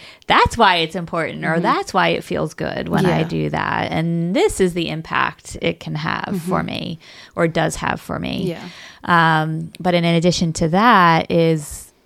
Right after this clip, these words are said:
Speaker 1: actually coming together,
Speaker 2: Mm-hmm.
Speaker 1: right, with other teens.
Speaker 2: Yeah.
Speaker 1: Having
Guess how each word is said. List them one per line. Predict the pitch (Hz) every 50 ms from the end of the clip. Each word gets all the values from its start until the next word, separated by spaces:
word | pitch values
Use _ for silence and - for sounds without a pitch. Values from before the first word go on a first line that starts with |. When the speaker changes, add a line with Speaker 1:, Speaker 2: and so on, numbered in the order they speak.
| _ _ -
Speaker 1:
actually | 156 160 - - 175 165
coming | - - 165 156 151 147 143
together, | 151 147 - 156 151 165 - - 170 - 180 156 190
Speaker 2:
Mm-hmm. | 170 165 175
Speaker 1:
right, | 170 165 165 156 156 165 170 -
with | - 165 160 156
other | 156 156 165 160
teens. | 156 - 165 165 156 - - 147 175 190
Speaker 2:
Yeah. | 185 165 160 165 170
Speaker 1:
Having | 160 160 170 170 170 175 170 165 165 160 156 160 -